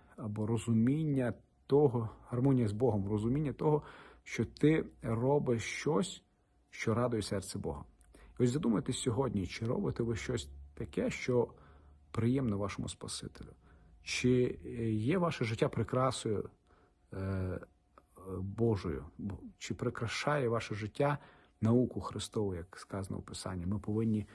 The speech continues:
е, своїм життям, своїми словами, е, прикрашати науку Божу. Це наше покликання.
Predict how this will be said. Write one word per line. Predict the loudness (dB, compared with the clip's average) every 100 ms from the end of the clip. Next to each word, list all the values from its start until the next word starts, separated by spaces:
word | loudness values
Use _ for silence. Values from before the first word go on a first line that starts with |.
| -20 -20 _ _ -6
е, | -4
своїм | 0 0
життям, | 0 -2 -2 -2
своїми | -4 -6
словами, | -4 -2 0 2 0 -4 -12 -20 -20 -14
е, | -10 -8
прикрашати | -8 -6 -4 -2 0
науку | 0 0 -2
Божу. | -2 -2 -2
Це | -2
наше | -2 -4
покликання. | -8 -6 -4 -4 -4 -10